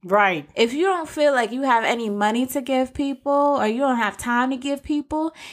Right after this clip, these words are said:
Speaker 2: you could give people a smile and you could give somebody a compliment.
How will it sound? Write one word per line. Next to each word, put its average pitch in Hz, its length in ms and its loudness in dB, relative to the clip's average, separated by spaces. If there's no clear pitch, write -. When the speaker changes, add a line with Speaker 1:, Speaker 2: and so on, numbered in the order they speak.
Speaker 2:
you 277 100 0
could 339 160 0
give 233 220 -2
people 254 320 -2
a 185 80 0
smile 262 720 2
and 233 140 2
you 240 100 0
could 214 220 -12
give 226 280 -2
somebody 208 460 2
a 190 80 4
compliment. 185 800 -4